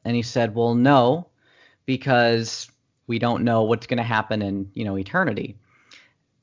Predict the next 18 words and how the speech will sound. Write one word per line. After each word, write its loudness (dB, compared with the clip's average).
And 6
so 4
we -2
kinda 0
went 0
back 2
and -2
forth -6
on, 0
well, 0
how 2
can -4
you -4
say -2
this -4
is -10
a -4
promise -2